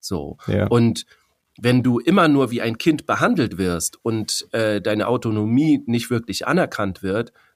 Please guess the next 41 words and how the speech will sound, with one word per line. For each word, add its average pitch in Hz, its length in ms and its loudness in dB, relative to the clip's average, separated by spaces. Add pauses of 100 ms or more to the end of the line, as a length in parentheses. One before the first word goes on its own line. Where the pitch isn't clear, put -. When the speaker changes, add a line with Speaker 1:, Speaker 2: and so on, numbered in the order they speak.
Speaker 1:
w-, - 120 -14
wann 113 200 -4
soll 135 200 2
denn 120 160 0
das 101 200 -4
starten? 147 640 -2
Wenn 110 160 -4
du 120 100 -2
dann 127 280 0
irgendwie 120 320 -6
volljährig 135 640 0
bist 104 280 -4
oder, 92 200 -4
keine 117 260 -4
Ahnung, 120 260 -4
Anfang 107 360 -6
zwanzig, 127 680 -2 (460)
dann 107 160 -4
wirst 151 220 -2
du 123 40 -4
dich 123 160 -6
ja 110 80 -2
nicht 120 200 -6
plötzlich - 480 -6
ändern, 101 540 0 (760)
sondern 110 300 0
dann 101 120 2
Speaker 2:
Nee. 117 100 6
Speaker 1:
ist 98 160 0
das 156 380 2 (280)
dein 139 520 2
Code, 160 400 2
mit 98 140 -2
dem 113 160 0
du 147 80 0
erstmal 113 320 -2
durchs 156 220 -2
Leben 127 280 4
läufst, 69 500 -6
so, 73 240 -8
dein, 107 440 -2